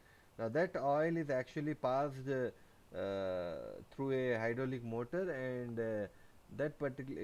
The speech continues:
which transfers a very large amount of energy to the fluid, and that particular high energy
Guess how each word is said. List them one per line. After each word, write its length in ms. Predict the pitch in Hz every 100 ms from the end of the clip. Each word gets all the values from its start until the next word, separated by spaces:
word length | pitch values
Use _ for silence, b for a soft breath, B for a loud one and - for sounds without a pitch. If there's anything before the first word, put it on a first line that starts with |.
| 120
which 180 | 123 131 - -
transfers 500 | 117 123 120 135 120 -
a 280 | 110 104 95
very 220 | 107 120
large 320 | 113 117 120
amount 300 | 120 120 120
of 140 | 113 107
energy 380 | 104 107 101 107
to 100 | 98
the 220 | 101 156 - -
fluid, 260 | 107 95 80 -
and 200 | 104 101 104
that 280 | 151 147
particular 480 | - 123 123 131 131
high 300 | 107 117 139 127
energy 560 | 127 139 147 131 120